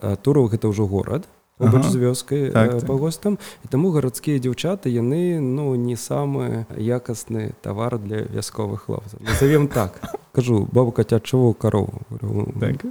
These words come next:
Speaker 1: што з каровай?» Говорит: «Ну, у нас жа ж поплаў, то бок это заліўны
Speaker 2: Так.
Speaker 1: луг. А у вас там лес усюды. Вот ваша карову, яны па лесу ходзяць, а наша ўсё на поплаве».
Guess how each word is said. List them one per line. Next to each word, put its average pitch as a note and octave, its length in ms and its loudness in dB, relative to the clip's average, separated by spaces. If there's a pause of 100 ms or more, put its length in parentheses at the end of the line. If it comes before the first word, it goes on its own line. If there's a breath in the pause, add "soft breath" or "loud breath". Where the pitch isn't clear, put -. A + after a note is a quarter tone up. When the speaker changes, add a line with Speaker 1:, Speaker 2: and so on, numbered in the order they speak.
(120)
Speaker 1:
што A#2+ 280 0
з - 100 -8
каровай?» G2+ 420 -2
Говорит: A#2 260 2
«Ну, D3 320 4
у B2+ 100 4
нас C#3 200 6
жа A#2 140 0
ж - 240 -8
поплаў, A#2+ 440 2 (340)
то G#2 80 -8
бок G#2 200 -4
это G2+ 220 -4
заліўны G2+ 520 -2
Speaker 2:
Так. A2 400 2
Speaker 1:
луг. G2+ 300 -4
А - 80 0
у A#2 40 6
вас D#3+ 160 4
там D#3 360 2
лес A#2+ 320 0
усюды. G2 380 -4 (160)
Вот - 140 -16
ваша C3 260 0
карову, D3+ 540 2
яны C#3+ 200 4
па E3 140 -2
лесу G#2+ 400 0 (300)
ходзяць, - 360 -6 (360)
а G2+ 100 -4
наша D#3 320 2
ўсё C#3 220 0
на C#3+ 100 2
поплаве». - 480 -4